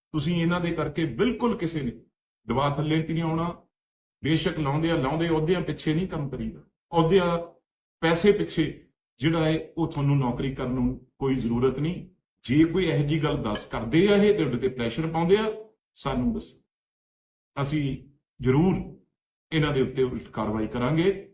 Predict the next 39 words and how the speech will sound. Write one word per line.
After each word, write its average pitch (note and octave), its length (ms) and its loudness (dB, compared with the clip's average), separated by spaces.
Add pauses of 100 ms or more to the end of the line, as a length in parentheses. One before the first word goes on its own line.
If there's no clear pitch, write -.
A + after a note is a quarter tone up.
(280)
ਇਹ D3 160 0
ਹੁਣ B2+ 140 -2
ਛੱਡਣੇ A#2+ 380 -2
ਨਹੀਂ, A2 180 0 (480)
ਇਹ B2 100 -4
ਲੁੱਟ B2 300 -2
ਇਹਨਾਂ D3 180 0
ਦੀ C#3 80 -2
ਬੰਦ A#2 300 2
ਕਰਨੀ A#2+ 300 -2
ਓ A#2 60 0
ਕਰਨੀ A2 360 -2
ਆ। D3 100 0 (680)
ਐਸ C#3 220 -2
ਐਸ A#2+ 140 -10
ਪੀ C3+ 120 -6
ਸਾਹਿਬ B2 360 -2 (320)
ਜਿਹੜੇ C#3 340 0
ਲਾਏ A#2 300 0
ਨੇ, D#3 340 -2
ਉਹਨਾਂ C3 180 -2
ਨੂੰ B2 180 -2
ਮੈਂ A2+ 220 -6 (1120)
ਸ਼ਾਬਾਸ਼ E3+ 440 4
ਵੀ F#3 100 0
ਦਿੰਦਾ A2+ 220 0 (380)
ਵੀ A#3+ 100 -4
ਤੁਸੀਂ D3 320 -2 (100)
ਇਹਨਾਂ D3 260 -2
ਦੇ C#3 100 -2
ਮੂਹਰੇ C3 280 2 (580)
ਨਹੀਂ B2 340 6
ਝੁਕੇ, D#3 280 0 (480)
ਇਹਨਾਂ D3 260 0
ਦੀ C#3+ 160 -2
ਗੋਲਕ D3 320 0
'ਚ D#3 140 -6
ਪੈਸੇ C3 260 -2
ਨਹੀਂ A#2+ 240 0